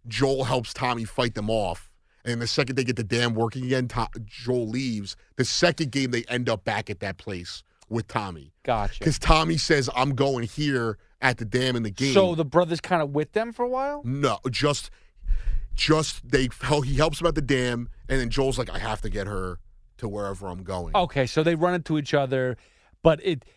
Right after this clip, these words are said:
Speaker 2: how'd they run into each other? 'Cause this was like he, he, he got picked up
Speaker 1: I
Speaker 2: by the
Speaker 1: think
Speaker 2: Raiders,
Speaker 1: that
Speaker 2: right?
Speaker 1: he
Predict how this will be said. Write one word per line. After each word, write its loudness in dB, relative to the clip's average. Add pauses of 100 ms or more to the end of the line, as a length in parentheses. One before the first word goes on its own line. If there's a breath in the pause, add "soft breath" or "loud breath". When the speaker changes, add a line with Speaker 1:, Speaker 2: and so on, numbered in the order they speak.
Speaker 2:
how'd 2
they 4
run 0
into -4
each -6
other? -6
'Cause -2
this 0
was -2
like 2
he, -4
he, -6 (1120 soft breath)
he -2
got 2 (580)
picked 4
up 12
Speaker 1:
I 10
Speaker 2:
by 8
the 4
Speaker 1:
think 4
Speaker 2:
Raiders, 4
Speaker 1:
that -8
Speaker 2:
right? 0
Speaker 1:
he -8